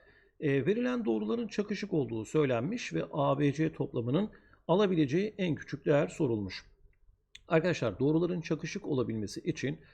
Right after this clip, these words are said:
bunların x'lerinin katsayılar oranının y'lerinin katsayılar oranına ve bunların da sabitlerin oranına eşit olması gerekiyor. Yani burada A bölü on sekiz eşittir B bölü otuz. E, bu da eşittir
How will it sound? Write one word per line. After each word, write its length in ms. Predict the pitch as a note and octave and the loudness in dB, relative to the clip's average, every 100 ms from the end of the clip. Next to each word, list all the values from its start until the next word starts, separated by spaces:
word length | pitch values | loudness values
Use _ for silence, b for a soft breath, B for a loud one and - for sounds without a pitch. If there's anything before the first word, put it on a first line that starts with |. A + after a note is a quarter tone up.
| b - | b -2
bunların 440 | D#3+ B2+ F#3 - | 2 4 2 0
x'lerinin 600 | F3 D3+ - D3+ C3+ C#3+ | -4 -4 0 0 2 0
katsayılar 640 | C#3+ B2 - - F#2+ F#2+ F2+ | -2 -6 -6 -4 -2 -2 -4
oranının 540 | - A#2 G2 G2 F3 A3+ b b _ | -4 -2 -2 0 -2 -4 b b _
y'lerinin 600 | A2 A#2+ A#2 A2+ D#3+ A3 | 0 2 2 2 0 0
katsayılar 600 | G3+ F3+ - C#3 A2 G2 | -2 -4 -2 0 0 -2
oranına 600 | - B2+ G#2 G#2 F3 B3 D#3+ | -2 -4 -2 -2 -2 -2 -2
ve 160 | A#2 | -2
bunların 400 | E3 D3+ G#2+ G#2+ | 0 0 0 0
da 220 | E3 A#3 B B _ | -2 -2 B B _
sabitlerin 800 | - B2 A2+ B2+ C#3 F3+ G#3+ C3 - | -2 0 0 0 0 2 0 -4 -6
oranına 440 | C#3+ A#2 G#2+ G#3 B3+ | -2 0 0 0 -2
eşit 240 | F3+ G3 D#3+ | -4 -2 0
olması 300 | C#3 D#3+ A3+ | 0 -2 0
gerekiyor. 480 | F3 G#2+ - F#2 - | 0 0 -4 -8 -8
Yani 340 | E3 B2+ G2+ C#3 | -4 -4 -2 0
burada 480 | D#3 G2 C3 G3 B B B - | 0 2 2 0 B B B 0
A 260 | E3+ F#3 C#3+ | 2 4 2
bölü 180 | A2 | 2
on 280 | A#2 D3 D#3 | 0 0 0
sekiz 480 | D#3 A2 - G2+ - - | -2 -6 -6 -6 -6 -6
eşittir 560 | C3 A#2 - F3 G3 b b - | -4 -6 -2 -2 -2 b b -16
B 360 | A2+ D3+ E3+ C3+ | 0 2 4 2
bölü 180 | G#2+ G2+ | 0 -2
otuz. 560 | B2+ - E3+ G#3+ - - _ _ - | -6 -4 -2 -2 -4 -20 _ _ -8
E, 140 | C3+ F3+ | -6 -2
bu 80 | |
da 120 | G#3+ - | 0 0
eşittir 580 | D#3 B2 - G#3 G#3 | 0 -2 -2 -2 -2